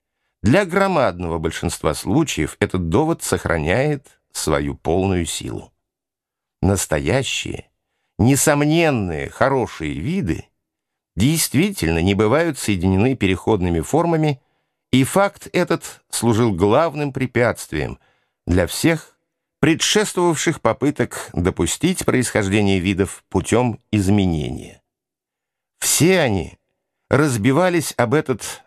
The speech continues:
сокрушающий довод. Как относится к нему теория Дарвина, мы увидим ниже, когда познакомимся с главными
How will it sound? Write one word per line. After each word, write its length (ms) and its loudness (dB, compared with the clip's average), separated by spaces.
сокрушающий 1120 0
довод. 640 -6
Как 440 -2
относится 760 0
к 100 -12
нему 220 2
теория 360 0
Дарвина, 580 0
мы 220 4
увидим 460 4
ниже, 560 4
когда 260 0
познакомимся 720 0
с 80 -6
главными 720 0